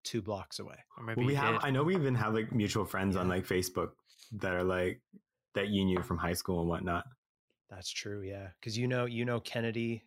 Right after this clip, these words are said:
Speaker 3: Yeah.
Speaker 1: Kennedy Ann Holmes. I used to work with Kennedy.
Speaker 3: Yeah.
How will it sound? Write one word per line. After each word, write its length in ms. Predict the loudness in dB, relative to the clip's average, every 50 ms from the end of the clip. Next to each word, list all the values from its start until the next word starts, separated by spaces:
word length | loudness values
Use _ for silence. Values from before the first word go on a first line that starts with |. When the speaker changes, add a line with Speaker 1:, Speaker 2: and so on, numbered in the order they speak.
| _ -4
Speaker 3:
Yeah. 180 | -2 -2 -2 -2 -6
Speaker 1:
Kennedy 380 | -12 -10 -8 -8 -6 -6 -6 -6
Ann 200 | -6 -6 -6 -6
Holmes. 580 | -6 -6 -6 -6 -6 -6 -6 -6 -6 -6 -6 -6
I 100 | -4 -4
used 200 | -2 -2 -2 -2
to 80 | -2 -2
work 300 | -4 -4 -4 -4 -6 -10
with 120 | -14 -14
Kennedy. 520 | -10 -8 -8 -6 -6 -6 -8 -10 -12 -12 _ 0
Speaker 3:
Yeah. 220 | 0 0 0 0